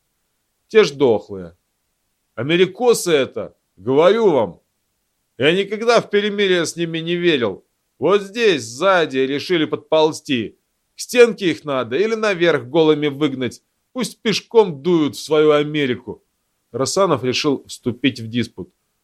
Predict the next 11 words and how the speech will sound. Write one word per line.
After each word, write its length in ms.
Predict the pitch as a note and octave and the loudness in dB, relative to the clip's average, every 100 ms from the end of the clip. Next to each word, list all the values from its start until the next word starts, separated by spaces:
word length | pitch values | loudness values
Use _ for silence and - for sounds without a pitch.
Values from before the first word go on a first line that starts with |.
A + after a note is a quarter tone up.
| _ | _
"Про 120 | - A#2 | -8 -8
какую 340 | C3 - G3+ | -6 0 2
Америку 440 | G3 G3+ G3 G3 | 4 2 -2 -2
вы 120 | E3+ E3+ | -4 -2
говорите? 680 | D3 D#3+ E3 C#3+ G#2+ F#2 _ _ _ _ | 0 2 2 0 -6 -16 _ _ _ _
Мы 120 | - D3+ | -8 -6
россияне, 580 | E3 - F#3 D#3 A#2+ A2+ | -6 -2 2 2 0 -4
мы 160 | C#3+ | -2
из 80 | C#3+ | -2
московского 580 | D#3+ D3+ G#3 F3+ - E3+ | -2 0 0 0 -2 -4
метро". 500 | E3 E3 C3+ F#2+ | -4 -4 -2 -2